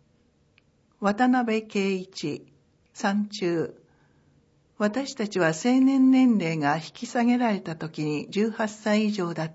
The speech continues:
たため、実感なく大人になりました。成人式の実行委員は、大人とは何だろうかと考えるきっかけになりました。これから先、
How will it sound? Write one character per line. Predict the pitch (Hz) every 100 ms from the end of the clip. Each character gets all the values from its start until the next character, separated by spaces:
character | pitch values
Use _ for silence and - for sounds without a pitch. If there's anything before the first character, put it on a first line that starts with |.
| -
た | 151
た | - 147
め、 | 143 - - _ _ _ _
実 | 208 202
感 | 202 254 262
な | 262
く | 262 160 -
大 | 170
人 | 165 202 208
に | 208
な | 202 190
り | 190
ま | 180
し | - -
た。 | - - _ _ _ _ _ _ _ _ _ -
成 | - 285
人 | 285 285 285
式 | - 196
の | 170
実 | 165 165 165
行 | - 233
委 | 226
員 | 226 190 165
は、 | 156 151 - _ _ _ _ -
大 | 190
人 | 247 262
と | 269 247
は | 156
何 | 180 214 202
だ | 156
ろ | 143
う | 156
か | 160
と | 160 151 -
考 | - 220 233
え | 226 160
る | 147
き | -
っ | -
か | 196
け | 208
に | 196 185
な | 180
り | 180 170
ま | 160
し | -
た。 | - - _ _ _ _ _ _ _ _
こ | - 247
れ | 277
か | 277
ら | 269
先、 | 262 226 226 220 220 -